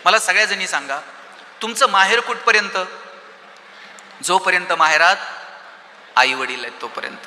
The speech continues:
तुम्ही आज आईला फोन करा, "आई, मी उद्या येते बरं का." रात्रभर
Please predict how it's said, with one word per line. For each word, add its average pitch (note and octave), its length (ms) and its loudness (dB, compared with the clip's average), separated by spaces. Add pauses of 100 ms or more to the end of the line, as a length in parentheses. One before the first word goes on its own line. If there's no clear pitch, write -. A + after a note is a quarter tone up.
(1040)
तुम्ही F#3 160 0
आज F#3 220 6
आईला F#3+ 260 2
फोन G3 240 -8
करा, F3 220 -4 (800)
"आई, D#3+ 300 4 (520)
मी D3+ 100 -2
उद्या D#3+ 240 2
येते E3 280 0
बरं G3 140 2
का." B2 180 -6 (960)
रात्रभर F3+ 480 0